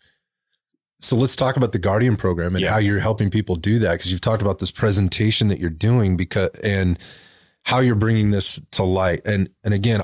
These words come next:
Speaker 1: I just wanna make the note as a civilian, you know, who, again, doesn't have to deal with this stuff on a daily basis, but wants to be aware and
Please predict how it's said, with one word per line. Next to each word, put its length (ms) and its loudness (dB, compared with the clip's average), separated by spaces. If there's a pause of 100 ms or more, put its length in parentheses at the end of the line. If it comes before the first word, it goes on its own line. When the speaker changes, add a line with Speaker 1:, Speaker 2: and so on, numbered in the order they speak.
Speaker 1:
I 160 2
just 180 0
wanna 160 2
make 220 0
the 80 -2
note 280 2
as 160 0
a 120 -2 (100)
civilian, 840 0
you 120 -8
know, 100 0
who, 220 0
again, 420 -2 (460)
doesn't 200 2
have 120 2
to 60 -2
deal 180 2
with 100 0
this 120 -2
stuff 220 -2
on 120 0
a 60 -2
daily 260 0
basis, 340 -2
but 200 -2
wants 360 -2
to 80 -4
be 120 0
aware 520 0
and 400 -6